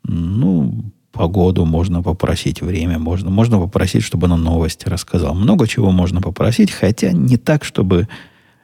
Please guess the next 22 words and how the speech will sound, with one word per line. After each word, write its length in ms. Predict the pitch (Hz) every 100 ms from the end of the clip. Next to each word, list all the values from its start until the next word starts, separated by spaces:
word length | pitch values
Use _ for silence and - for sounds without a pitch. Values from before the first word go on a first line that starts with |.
| _ - -
э, 500 | 73 73 69 - -
не 220 | 104 110 131
так 240 | 185 -
много, 240 | 131 131
как 280 | 110 98 -
вам 340 | 95 90 69 - _ _ _ _
может 680 | - 80 82 101 98 110 92 - -
представляться. 720 | 104 - 113 95 - - - - _ - - -
На 320 | 110 90 107
мой 160 | 170
взгляд, 420 | 185 117 104 95 -
вот 180 | 104
эта 120 | 120 123
штука, 320 | - - 98
которая 440 | 95 - 104 90
для, 720 | 90 90 85 80 78 - - -
для 240 | - 92
айфона, 460 | 90 92 95 101 113
которая 320 | 98 82 80
Siri 300 | - 190 180
называется, 560 | 120 85 80 69 - -
подобная, 520 | - 80 76 71 76